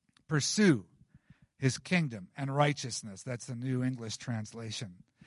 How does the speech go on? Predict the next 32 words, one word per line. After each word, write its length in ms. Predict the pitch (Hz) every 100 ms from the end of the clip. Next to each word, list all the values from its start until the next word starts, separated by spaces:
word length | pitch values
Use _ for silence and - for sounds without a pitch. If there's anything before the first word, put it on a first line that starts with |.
| _ _ _ -
Seeking 400 | - 196 185 160
first. 540 | - 185 175 117 -
First 340 | - 214 220 -
things 320 | 196 190 175
first. 460 | - 175 110 - - _ _ _ _
What's 280 | 190 247 -
first 420 | - 196 196 -
in 160 | 180 165
my 220 | 170 175
life? 320 | 160 139 139
What's 200 | 233 -
first 360 | - 196 170 -
in 100 | 156
your 220 | 160 160
life? 340 | 139 107 95 _ - _
We 140 | - 165
can 160 | 170
take 240 | 139 175 165
a 60 |
look 260 | 143 170 170
at 160 | 165 143
our 240 | 131 117
calendar. 640 | - 151 156 175 180 196 220 _ _ _ _ _ _ _ _ _ -
We 100 | 143
can 160 | 147
take 240 | 135 151 147
a 40 |
look 300 | 139 147 -
at 180 | 147 135
our 260 | 127 120 110 _ _ -
bank 240 | 147 175
statement. 540 | - 190 190 180 202